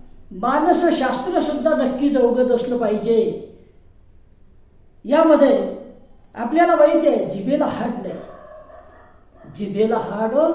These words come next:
नाही, परंतु तरीही ती एवढी मजबूत आहे की किती वेळा दिवसातून हालचाल करते आणि काय काय पराक्रम करते हे बोलतही जाणार नाही.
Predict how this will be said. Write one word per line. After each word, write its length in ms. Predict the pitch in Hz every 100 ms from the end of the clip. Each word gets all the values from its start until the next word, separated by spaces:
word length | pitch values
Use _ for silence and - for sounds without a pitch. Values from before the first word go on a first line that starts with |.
| - - - _ -
नाही, 480 | 190 214 220 240 - - -
परंतु 540 | 277 330 320 269 - 190 - - - - - - - - - _ _ - _ _ - _ _ _ - - - - _ _ _ - -
तरीही 460 | 277 294 294 311 -
ती 180 | 302 247
एवढी 360 | 240 254 339
मजबूत 480 | 330 302 247 311 294
आहे 580 | 269 294 277 - - - - - - _
की 80 | 277
किती 340 | - 240 247 277
वेळा 180 | 269
दिवसातून 560 | 269 - 240 254 254 233
हालचाल 440 | 196 240 262 262
करते 340 | 254 247 247 254
आणि 200 | 240 233
काय 200 | 240 233
काय 220 | 214 277
पराक्रम 520 | 262 220 240 233 302
करते 420 | - 233 226 - 202 - - - - - _ _ _ _ _ _ _ _ _ - _ _ - _ _
हे 120 | 139 190
बोलतही 460 | 208 220 269 254
जाणार 340 | 233 202 190 -
नाही. 160 | 147